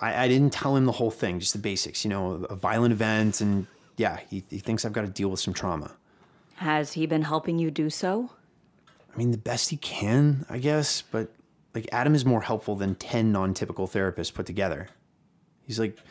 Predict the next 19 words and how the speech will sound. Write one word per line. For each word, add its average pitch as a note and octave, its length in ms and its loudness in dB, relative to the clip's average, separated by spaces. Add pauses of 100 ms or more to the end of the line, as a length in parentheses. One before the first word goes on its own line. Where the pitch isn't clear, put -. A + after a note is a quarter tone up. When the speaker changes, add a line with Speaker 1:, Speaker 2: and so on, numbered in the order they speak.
(840)
Speaker 1:
really A2 180 -2
good A2 220 2
at - 200 -4
keeping G#2 360 -4
me G2 80 2
in F#2+ 80 0
that F2 160 -4
green F#2 240 -4
place. - 560 -8 (1200)
That - 340 -10
good F#2 200 -2
mix F#2 260 -2
of E2+ 100 -8
his F2+ 140 -6
feelings F2 320 -4
and E2+ 80 -4
mine. E2 300 -8 (1400)
That F2+ 120 -4
helps. - 360 -10